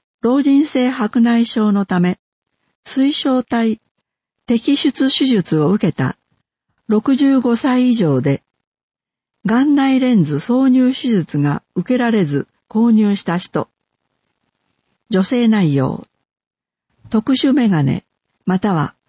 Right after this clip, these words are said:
コンタクトレンズ購入費の二分の一。限度額、特殊メガネ、一個につき二万一千円。コンタクトレンズ、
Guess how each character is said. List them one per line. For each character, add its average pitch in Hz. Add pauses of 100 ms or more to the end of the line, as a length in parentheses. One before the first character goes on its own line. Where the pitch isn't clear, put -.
(480)
コ 262
ン 302
タ 269
ク -
ト 254
レ 240
ン 156
ズ 151
購 254
入 247
費 147
の 139 (300)
二 180
分 240
の 214
一。 165 (1400)
限 240
度 214
額、 147 (640)
特 226
殊 269
メ 254
ガ 151
ネ、 131 (840)
一 240
個 175
に 143
つ 160
き - (200)
二 175
万 202
一 131
千 160
円。 143 (1160)
コ 269
ン 302
タ 269
ク -
ト 240
レ 208
ン 139
ズ、 160